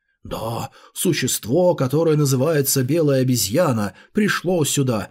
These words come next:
и убило Цинлэ. У него было довольно много врагов, поэтому это не было неожиданным»,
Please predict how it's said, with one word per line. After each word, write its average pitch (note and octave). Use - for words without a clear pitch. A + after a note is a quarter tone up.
и A3
убило F#3+
Цинлэ. E3+
У A2
него B2
было C#3+
довольно D3+
много D#3+
врагов, D#3+
поэтому G3
это F#3
не G3+
было D3+
неожиданным», C3+